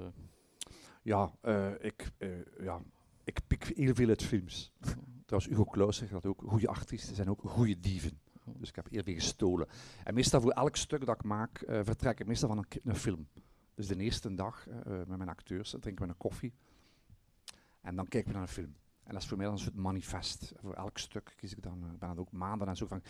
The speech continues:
Speaker 1: "We gaan naar die film kijken, dat gaat ons inspireren." Ik probeer ook zo'n stijl te vinden, zo.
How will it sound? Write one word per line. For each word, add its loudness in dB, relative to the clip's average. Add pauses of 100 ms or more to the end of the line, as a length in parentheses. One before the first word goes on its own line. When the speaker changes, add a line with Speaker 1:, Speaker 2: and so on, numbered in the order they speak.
(280)
Speaker 1:
"We -2
gaan 2
naar 0
die 2
film 0
kijken, -6
dat -6
gaat -6
ons -2
inspireren." -6 (180)
Ik -20
probeer 0
ook -6
zo'n -4
stijl -2
te -4
vinden, -6
zo. -14